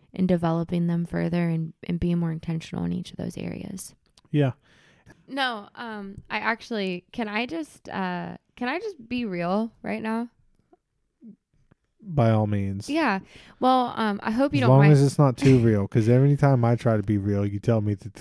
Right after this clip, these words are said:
Speaker 2: to cut it out. So.
Speaker 1: <laughs> Well, I hope you don't mind me saying this, but,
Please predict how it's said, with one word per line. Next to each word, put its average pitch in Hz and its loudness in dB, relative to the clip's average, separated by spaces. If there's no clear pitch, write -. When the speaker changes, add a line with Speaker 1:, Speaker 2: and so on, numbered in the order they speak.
Speaker 2:
to 120 0
cut 107 0
it 101 6
out. - 0
So. 302 6
Speaker 1:
<laughs> - -
Well, 269 0
I 277 6
hope 311 6
you 349 6
don't 320 0
mind 220 0
me 202 0
saying 220 -2
this, 180 -6
but, 196 -4